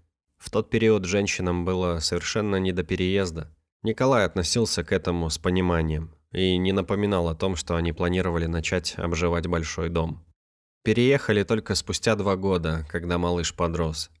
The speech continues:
Марина уволилась из школы сразу же после того, как начался декрет. «Может быть, останешься?» спрашивала Наталья Сергеевна.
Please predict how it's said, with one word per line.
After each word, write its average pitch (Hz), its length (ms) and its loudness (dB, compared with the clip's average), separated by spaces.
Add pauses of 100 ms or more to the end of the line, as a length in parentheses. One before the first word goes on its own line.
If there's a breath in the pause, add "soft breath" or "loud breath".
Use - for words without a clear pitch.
(240)
Марина 98 400 2
уволилась 92 580 0
из 80 80 -4
школы 101 380 -2
сразу 95 340 -2
же 85 100 -4
после 82 300 -8
того, 90 260 -2
как 80 360 -8
начался 87 500 -2
декрет. 80 640 -6 (560)
«Может 104 260 0
быть, 104 240 -2
останешься?» 104 800 -2 (140)
спрашивала 82 600 -2
Наталья 82 380 0
Сергеевна. 80 720 -2